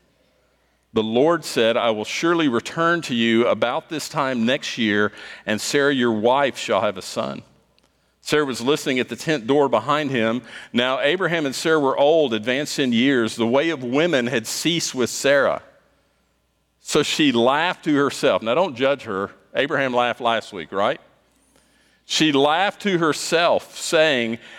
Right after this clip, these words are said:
"After I'm worn out and my Lord is old, shall I have pleasure?" The Lord said to Abraham, "Why did Sarah laugh and say, 'Shall I indeed bear a child now that I'm old? Is anything too, too hard for the Lord?'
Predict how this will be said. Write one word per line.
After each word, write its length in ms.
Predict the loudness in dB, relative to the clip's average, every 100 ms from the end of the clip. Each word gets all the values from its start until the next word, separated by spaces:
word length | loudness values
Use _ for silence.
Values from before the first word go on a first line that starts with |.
| -6
"After 280 | -4 -2 0
I'm 280 | 0 0
worn 220 | 2 2 2
out 320 | 0 0 -2
and 160 | -2 0
my 100 | 0
Lord 300 | 0 0 0
is 160 | 2
old, 300 | 2 2 0
shall 260 | 0 0 2
I 100 | 0
have 180 | -2 -4
pleasure?" 480 | 0 0 2 -4 -4 -16 _ _ _ _ _ -2
The 80 | 2
Lord 300 | 4 4 2
said 220 | 0 2
to 80 | 4
Abraham, 460 | 2 2 0 0
"Why 260 | 2 2 2
did 160 | 0
Sarah 300 | -4 2 4
laugh 380 | 4 4 2 0
and 120 | -6
say, 240 | 0 0 0
'Shall 320 | 2 2 2
I 200 | 0 -2
indeed 360 | -2 -2 -2 0
bear 200 | 0 0
a 40 |
child 420 | 0 0 2 2
now 160 | 0 0
that 120 | 2
I'm 220 | 0 2
old? 260 | 2 2 2
Is 140 | 0
anything 400 | 0 0 0 -2
too, 160 | 0 -4
too 340 | -4 -2 2
hard 240 | 4 4 0
for 80 | -4
the 100 | 0
Lord?' 400 | 4 4 2